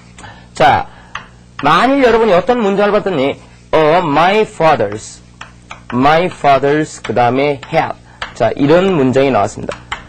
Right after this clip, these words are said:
자, 그러면 여러분, my father's, 이게 소유격이죠. 그런데 여기에 뭐가 붙었습니까? 부정관사가 붙었죠. 그러니까 이건 잘못된 거예요.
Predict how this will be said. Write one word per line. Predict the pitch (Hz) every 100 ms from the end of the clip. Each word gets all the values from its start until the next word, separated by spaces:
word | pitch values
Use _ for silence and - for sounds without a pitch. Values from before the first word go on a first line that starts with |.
| - - - - -
자, | 240
그러면 | 214 254 208
여러분, | 233 202 190 - _ -
my | 151 208 247 247
father's, | - 208 202 190 165 147
이게 | 208 247
소유격이죠. | 240 214 208 196 165 123 -
그런데 | - 247 190 180 -
여기에 | 208 226 247
뭐가 | 165 190 190
붙었습니까? | 170 208 202 196 190 131 - -
부정관사가 | 165 170 175 165 170 156
붙었죠. | 143 160 190 131 -
그러니까 | - 175 190
이건 | 190 233 220 -
잘못된 | - - 117 123 123 127 113
거예요. | 107 98 92